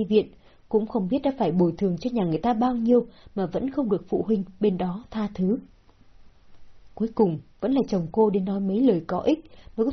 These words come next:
thể hòa giải được chuyện này. Tuy là hòa giải rồi nhưng Vũ Quỳnh vẫn cực kỳ tức giận. "Còn con nữa, Cao Tiểu My, con đứng ra đây cho mẹ. Đừng tưởng con bày ra vẻ mặt đáng thương thì mẹ không dám đánh con nhé.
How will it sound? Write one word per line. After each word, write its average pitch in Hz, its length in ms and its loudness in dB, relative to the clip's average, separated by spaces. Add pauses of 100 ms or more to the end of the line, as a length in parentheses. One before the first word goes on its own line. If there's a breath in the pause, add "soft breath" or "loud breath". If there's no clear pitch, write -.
thể 196 180 2
hòa 175 240 0
giải 175 240 -2
được 156 140 -4
chuyện 190 200 0
này. 175 280 0 (1200)
Tuy 277 140 4
là 240 120 4
hòa 190 220 0
giải 165 200 -2
rồi 170 280 2
nhưng 220 220 0
Vũ 240 140 -2 (100)
Quỳnh 170 240 2
vẫn 214 180 -6
cực - 160 -2 (120)
kỳ 175 200 -2
tức 262 120 -6 (100)
giận. 196 120 0 (1000)
"Còn 160 200 -2
con 190 240 2
nữa, 208 160 2 (340)
Cao 262 220 0
Tiểu 240 120 6 (100)
My, 247 220 0 (260)
con 240 180 -4
đứng 208 200 -2
ra 269 60 -4
đây 240 160 4
cho 233 100 -4
mẹ. 214 180 -4 (380 soft breath)
Đừng 214 220 0
tưởng 220 180 2
con 262 200 -6
bày 196 220 0
ra 175 80 -2
vẻ 185 120 -4
mặt 180 200 -4
đáng 202 240 -6
thương 285 240 0
thì 226 100 -2
mẹ 220 120 -2
không 247 200 -2
dám 220 200 -4
đánh 220 160 -2
con 269 140 -2
nhé. 349 140 4